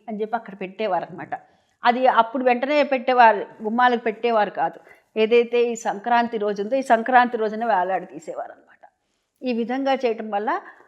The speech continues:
అక్కడ ఉన్నటువంటి పిచ్చుకలు ఇలాంటివన్నీ కూడా తింటాయి అనేటటువంటిది. మన గుమ్మాలకు మామూలుగా మనం ఏం చేస్తాం, మామిడి తోరణాలు కట్టుకుంటాం కదా, ఆ మామిడి తోరణాలతో పాటుగా ఇవి కూడా కడతారనమాట. అది. ఇంకా ఈ సంక్రాంతి రోజున మనం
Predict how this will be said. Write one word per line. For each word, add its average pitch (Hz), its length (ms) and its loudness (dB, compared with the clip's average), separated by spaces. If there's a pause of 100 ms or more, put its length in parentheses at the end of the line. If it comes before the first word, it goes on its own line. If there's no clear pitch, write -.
అక్కడ 226 220 -6
ఉన్నటువంటి 226 500 -6
పిచ్చుకలు 226 460 -10
ఇలాంటివన్నీ 202 580 -4
కూడా 190 180 -10
తింటాయి 170 460 -6
అనేటటువంటిది. - 680 -12 (100)
మన 196 220 -8
గుమ్మాలకు 233 400 0
మామూలుగా 233 440 2
మనం 226 180 0
ఏం 226 160 -4
చేస్తాం, 240 340 -2
మామిడి 220 360 0
తోరణాలు 233 360 2
కట్టుకుంటాం 220 460 -2
కదా, 208 220 0 (380)
ఆ 214 100 8
మామిడి 214 480 2
తోరణాలతో 233 840 2
పాటుగా 214 480 0
ఇవి 247 280 -4
కూడా 254 160 0
కడతారనమాట. - 600 -10 (1080)
అది. 175 160 -12 (360)
ఇంకా 262 200 0
ఈ 240 140 0
సంక్రాంతి 247 580 0
రోజున 220 600 -2 (400)
మనం 190 400 -6